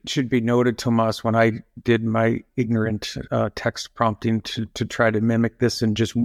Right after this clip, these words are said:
this again, one attempt, five words, it was like half moon, woman, mask kind of thing. Um, the A I appeared to take moon as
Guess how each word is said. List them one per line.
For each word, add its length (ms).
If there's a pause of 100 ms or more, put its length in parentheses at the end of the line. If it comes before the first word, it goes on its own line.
this 220
again, 320
one 200
attempt, 400
five 320
words, 380 (400)
it 40
was 200
like 320 (160)
half 420
moon, 500
woman, 580 (520)
mask 640
kind 180
of 80
thing. 360 (400)
Um, 340 (460)
the 280
A 200
I 200
appeared 600
to 60
take 400
moon 440
as 480